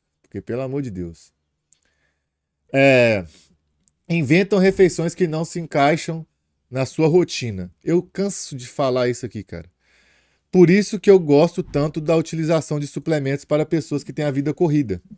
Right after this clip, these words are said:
Igual, por exemplo, lá você tá no seu serviço, cara. Você não vai ficar fazendo marmita pro dia inteiro porque você, sei lá,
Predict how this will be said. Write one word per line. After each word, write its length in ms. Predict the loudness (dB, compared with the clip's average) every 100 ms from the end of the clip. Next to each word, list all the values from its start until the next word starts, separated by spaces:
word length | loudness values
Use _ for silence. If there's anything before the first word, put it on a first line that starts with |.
| _ _ _
Igual, 160 | -2 2
por 140 | 2
exemplo, 460 | 2 0 -4 -6 -20 _ _ _ _ _ _ _ _ _ -2
lá 240 | 2 2
você 160 | 2 0
tá 140 | 0
no 60 | 0
seu 160 | -2
serviço, 500 | 2 2 2 0 -2
cara. 160 | -4 -2
Você 240 | -2 2
não 140 | 2 2
vai 120 | 0
ficar 160 | -2 -2
fazendo 260 | 0 0
marmita 460 | 0 -2 0 -2 -2
pro 180 | 0 0
dia 160 | -2
inteiro 300 | 0 2 2
porque 340 | -2 -2 2 2
você, 340 | 2 0 -2
sei 180 | 0 2
lá, 260 | 2 0